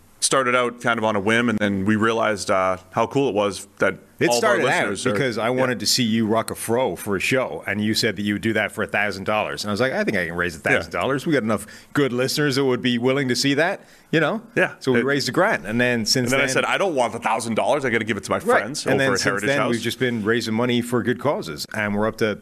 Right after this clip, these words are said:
Speaker 2: fourteen grand now, which is just nuts. Like, my initial plan was maybe if we could get to ten grand in a calendar year, that would be a really cool thing to be able to do. We're at fif-, we're at almost fourteen grand in six months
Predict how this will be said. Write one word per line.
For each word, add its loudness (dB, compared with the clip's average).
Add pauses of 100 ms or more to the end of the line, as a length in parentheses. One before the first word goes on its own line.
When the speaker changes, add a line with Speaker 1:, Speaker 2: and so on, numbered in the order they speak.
(120)
Speaker 2:
fourteen 0
grand 0
now, -2
which -4
is 0
just -2
nuts. 0
Like, -6 (300)
my 2
initial 0
plan 0
was 0
maybe -2
if -6
we 0
could -2
get -2
to -10
ten -2
grand -2
in -6
a -4
calendar -2
year, 0 (280)
that 0
would -4
be -2
a -2
really -2
cool -4
thing -2
to -4
be -2
able -4
to -2
do. -4
We're -2
at -8 (140)
fif-, -4
we're 2
at -4 (200)
almost -2
fourteen 0
grand -2 (440)
in -2
six -2
months -2